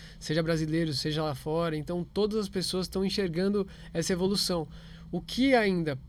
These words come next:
parece que passou como um grande hype foi, com certeza foi um movimento pra atingir aquele valor na obra do Beeple, né, pra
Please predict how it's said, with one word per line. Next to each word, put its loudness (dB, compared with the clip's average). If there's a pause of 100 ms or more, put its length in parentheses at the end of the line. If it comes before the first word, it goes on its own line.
(120)
parece 0
que -4
passou -4
como -6
um -4
grande -4
hype -2
foi, -4 (300)
com -4
certeza -4
foi -2
um -2
movimento 0
pra -2
atingir -2
aquele -4
valor -2
na -2
obra -2
do -2
Beeple, -4 (500)
né, -6
pra -8